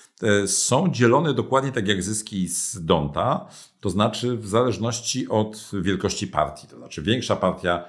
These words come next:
oczywiście dostanie, e, więcej z tego tytułu niż mniejsza partia.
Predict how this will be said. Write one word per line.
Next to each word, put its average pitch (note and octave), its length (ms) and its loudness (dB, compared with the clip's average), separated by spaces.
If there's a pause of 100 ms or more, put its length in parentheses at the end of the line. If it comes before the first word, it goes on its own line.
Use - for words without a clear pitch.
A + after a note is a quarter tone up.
(160)
oczywiście G2 540 -4
dostanie, E2 640 -2 (320)
e, E2 220 -2
więcej E2 480 0 (420)
z D3 140 0
tego D#2+ 480 -2 (200)
tytułu A2+ 380 2
niż G2+ 200 2
mniejsza D#2+ 440 0
partia. - 380 -6